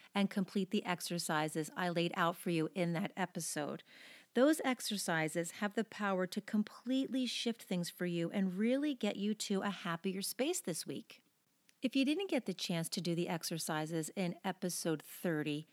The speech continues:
feel free to get that done now or after listening to this episode. You'll go to shift for wellness dot com slash thirty.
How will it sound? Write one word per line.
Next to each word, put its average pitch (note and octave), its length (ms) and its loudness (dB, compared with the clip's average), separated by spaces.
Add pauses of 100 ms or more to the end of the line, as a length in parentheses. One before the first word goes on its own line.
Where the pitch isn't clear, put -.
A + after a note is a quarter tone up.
feel A#3 220 0
free C#4 460 0
to D#4+ 80 0
get A3+ 260 0
that G#3+ 240 0
done G3 240 2
now D3+ 380 0
or C4+ 320 2
after B3 320 -2
listening G#3 460 2
to - 180 -2
this F#3 240 -2
episode. - 580 -4 (260)
You'll G#3 120 2
go G3 160 2
to G3 80 2
shift A3+ 280 2
for - 180 0
wellness A3+ 500 6
dot F3 260 2
com F#3 380 0
slash F3 480 0
thirty. F#3 500 0